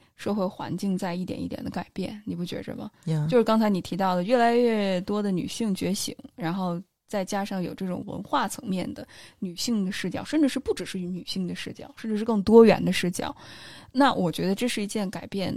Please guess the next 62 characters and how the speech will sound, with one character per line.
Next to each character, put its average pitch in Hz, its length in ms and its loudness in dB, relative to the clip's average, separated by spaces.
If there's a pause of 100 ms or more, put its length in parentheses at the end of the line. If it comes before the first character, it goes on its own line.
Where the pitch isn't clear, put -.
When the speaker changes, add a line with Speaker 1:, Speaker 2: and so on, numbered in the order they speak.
Speaker 1:
的 - 280 -12
很 - 220 -6
积 285 160 2
极 190 140 -2
的 - 80 -4
一 170 80 -4
件 - 180 -4
事 - 100 -6
情。 - 240 -6
虽 277 160 2
然 262 140 6
我 202 100 6
很 196 240 0
认 202 240 4
同， 175 300 -4
就 175 100 -2
是 175 200 -2
我 160 80 0
们 165 120 -2
情 185 160 -2
感 185 160 0
教 170 160 -4
育 170 60 -4
做 175 220 -4
得 104 280 -6
不 - 120 -12
够， 208 180 2
我 - 140 0
们 170 160 0
可 202 120 -2
以 190 60 0
从 175 260 -4 (320)
很 170 240 2
多 226 200 6
的 233 80 6
国 - 180 -2
家 175 180 -4
学 180 240 -6
习 180 220 -4
和 185 100 0
借 185 220 -2
鉴 175 180 0
不 170 120 -4
同 160 180 -4
的 170 100 0
经 196 260 0
验， 208 220 -2 (440)
但 254 180 8
的 185 140 -2
确 226 260 4
我 175 140 -2
觉 170 120 -4
着 185 240 -2 (320)
这 - 140 -4
个 247 80 2
意 262 160 4
识 - 160 0
才 - 140 -10
刚 226 160 0
刚 254 160 2
开 269 240 -2
始。 - 280 -6